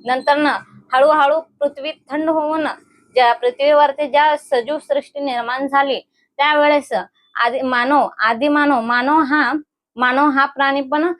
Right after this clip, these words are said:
अस्तित्वात आला. त्यानंतर तो, अ, सर्वकडे म्हणजे पृथ्वीतील प्रत्येक गोष्टीला तो निरीक्षण करू लागला, म्हणजे आपल्या अवतीभोवती असणाऱ्या वातावरणाशी तो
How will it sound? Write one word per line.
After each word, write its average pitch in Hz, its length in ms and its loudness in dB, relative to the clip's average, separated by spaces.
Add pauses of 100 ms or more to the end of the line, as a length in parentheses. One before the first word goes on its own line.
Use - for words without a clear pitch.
(220)
अस्तित्वात 285 720 0 (280)
आला. 262 320 2 (360)
त्यानंतर 311 540 0
तो, 294 460 -2 (240)
अ, 233 120 -2
सर्वकडे 302 560 -2 (140)
म्हणजे 285 240 -2
पृथ्वीतील 294 800 -4
प्रत्येक 254 440 -4
गोष्टीला 302 600 0 (360)
तो 339 100 4
निरीक्षण 311 540 0
करू 320 180 2
लागला, 311 380 0
म्हणजे 311 400 -4 (100)
आपल्या 277 380 -2
अवतीभोवती 294 640 0
असणाऱ्या 269 640 -2
वातावरणाशी 277 760 0
तो 381 300 -2